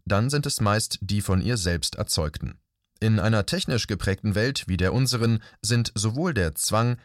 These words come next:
wie auch die Versuchung groß, technischer oder technisch induzierter Probleme, den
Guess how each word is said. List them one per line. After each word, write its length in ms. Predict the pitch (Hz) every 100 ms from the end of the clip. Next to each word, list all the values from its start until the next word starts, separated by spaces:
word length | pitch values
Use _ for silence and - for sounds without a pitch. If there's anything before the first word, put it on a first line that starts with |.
| _
wie 260 | 98 147 -
auch 160 | 110 -
die 140 | 113
Versuchung 580 | 131 139 131 156 110 98
groß, 480 | - 107 120 - -
technischer 560 | - 175 139 123 110 90
oder 260 | 78 73 -
technisch 420 | 131 - 110 90
induzierter 540 | 98 98 - 151 107
Probleme, 520 | 90 104 104 120 123 117 - -
den 200 | 73